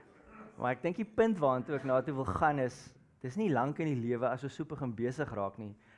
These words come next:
dan sê ons, "Maar ek het nie meer tyd nie." Of waar sal ek die tyd kry? Is dit net ek wat baie keer daai tipe van, baie keer kom ons op 'n plek en ons sê, "Jene, ek wil dit of dat graag doen, maar, maar waar gaan ek die tyd kry? Hoe, of ek het net nie meer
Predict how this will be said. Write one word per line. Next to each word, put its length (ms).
dan 160
sê 140
ons, 120
"Maar 180
ek 120
het 100
nie 80
meer 220
tyd 260
nie." 120
Of 180
waar 260
sal 200
ek 100
die 140
tyd 280
kry? 180
Is 100
dit 100
net 180
ek 200
wat 140
baie 260
keer 140
daai 460
tipe 240
van, 340
baie 220
keer 220
kom 180
ons 120
op 100
'n 120
plek 220
en 60
ons 200
sê, 120
"Jene, 220
ek 120
wil 100
dit 180
of 100
dat 180
graag 360
doen, 160
maar, 220
maar 100
waar 140
gaan 160
ek 80
die 140
tyd 220
kry? 180
Hoe, 300
of 160
ek 120
het 220
net 180
nie 100
meer 180